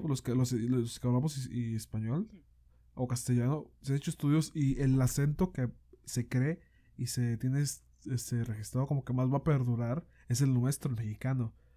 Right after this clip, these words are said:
Speaker 1: porque es más nue-, neutro.
Speaker 2: Ah, sí, sí, cierto.
Speaker 1: O sea, si te
Speaker 2: Ah,
Speaker 1: fijas
Speaker 2: huevo,
Speaker 1: en los
Speaker 2: verga.
Speaker 1: doblajes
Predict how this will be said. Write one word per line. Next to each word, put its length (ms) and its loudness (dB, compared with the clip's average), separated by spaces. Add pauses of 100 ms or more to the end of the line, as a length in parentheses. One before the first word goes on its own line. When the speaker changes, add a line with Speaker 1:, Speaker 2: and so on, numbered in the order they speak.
(100)
Speaker 1:
porque 240 4
es 80 4
más 220 4
nue-, 260 2
neutro. 580 -2 (380)
Speaker 2:
Ah, 400 4
sí, 560 0 (200)
sí, 100 0
cierto. 500 -2
Speaker 1:
O 80 2
sea, 120 4
si 80 0
te 80 6
Speaker 2:
Ah, 80 8
Speaker 1:
fijas 160 6
Speaker 2:
huevo, 40 8
Speaker 1:
en 40 8
los 100 6
Speaker 2:
verga. 300 8
Speaker 1:
doblajes 400 8